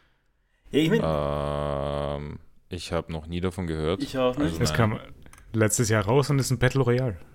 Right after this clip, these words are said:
Speaker 1: Ah, okay.
Speaker 2: Ja, okay, ich, es ist entwickelt von former staff of Massive Entertainment and I O. Ähm, das wirkt
Speaker 3: Mhm.
Speaker 2: sogar irgendwie wie, also ich, jetzt die Frage, was jetzt former staff heißt.
Speaker 3: Mhm.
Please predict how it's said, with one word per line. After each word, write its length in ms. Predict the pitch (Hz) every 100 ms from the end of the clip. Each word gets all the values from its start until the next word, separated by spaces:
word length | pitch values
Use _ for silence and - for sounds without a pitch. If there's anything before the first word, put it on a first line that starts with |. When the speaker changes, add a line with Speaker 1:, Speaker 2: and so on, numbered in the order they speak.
| - -
Speaker 1:
Ah, 420 | 156 208 139 107 -
okay. 220 | - - - - _ _
Speaker 2:
Ja, 300 | 110 104 101
okay, 320 | 113 120 107
ich, 260 | 98 92 - - - -
es 200 | 92 92
ist 220 | 104 -
entwickelt 400 | 107 107 - 110
von 320 | - 95 87 - _ _ _ _ _ _ _ _ _ _ _ _ -
former 420 | - 98 101 123
staff 360 | - - 98 -
of 180 | 95 98
Massive 380 | 95 113 139 110
Entertainment 580 | 123 120 123 110 131
and 160 | - 95 -
I 180 | 90 71
O. 280 | 90 202 - _ _ _ _ _ _ _ _ _ _ _ _ _
Ähm, 380 | 87 90 90 87 - _ _ -
das 140 | - 101
wirkt 180 | 117 92
Speaker 3:
Mhm. 40 |
Speaker 2:
sogar 160 | 107 110
irgendwie 280 | 110 110
wie, 300 | 101 98 95 -
also 220 | - 87 78 - - -
ich, 80 |
jetzt 240 | 101 98 -
die 60 |
Frage, 200 | 107 104
was 140 | 95 95
jetzt 120 | 107
former 240 | 104 95
staff 260 | 95 90 95
heißt. 280 | 95 113 - - - _ _ _ -
Speaker 3:
Mhm. 300 | 76 87